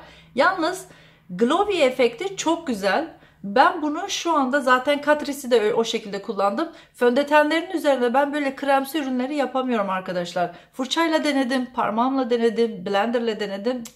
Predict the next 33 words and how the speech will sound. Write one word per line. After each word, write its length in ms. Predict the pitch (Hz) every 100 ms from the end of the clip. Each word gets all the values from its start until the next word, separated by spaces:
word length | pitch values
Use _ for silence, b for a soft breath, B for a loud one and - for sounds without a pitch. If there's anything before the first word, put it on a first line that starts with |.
| -
Olmuyor. 560 | 240 269 208 175 160
Böyle 440 | 233 262 254 285 -
oradaki 460 | - 269 262 - 262
föndeteni 540 | - 226 226 233 247
alıp 300 | - 233 233
götürüyor 420 | 208 208 226 262
ve, 200 | 220 190 -
e, 260 | 196 196 196
çok, 340 | 254 254 - B B B _
e, 260 | 185 208 208
kalitesiz, 720 | 240 247 254 247 262 240 180
bozuk 320 | 214 214 -
bir 60 | 202
görüntü 380 | 190 180 170 196
yapıyor. 380 | 185 220 285 349 B B B
Bunları 400 | 254 339 339 339
ben, 260 | 302 330 330 B B -
e, 420 | 226 233 226 214 214 - 180
cilt 280 | 226 320 294
bakımı 360 | 285 254 233
yaptıktan 540 | 233 240 - - 302 302
sonra 440 | 294 277 277 -
uygulamam, 680 | 208 233 240 247 247 233 233
parlatmam 540 | 226 220 220 226 226
gereken 400 | 220 208 208 226
yerlere 420 | 208 208 202 175
uyguluyorum. 680 | 170 240 247 262 269 269 226
Bu 80 | 220
arada 400 | 214 208 233 233
fark 300 | 214 196 196
ettim 280 | 185 202 196
ki 220 | 220 190
ben 260 | 185 185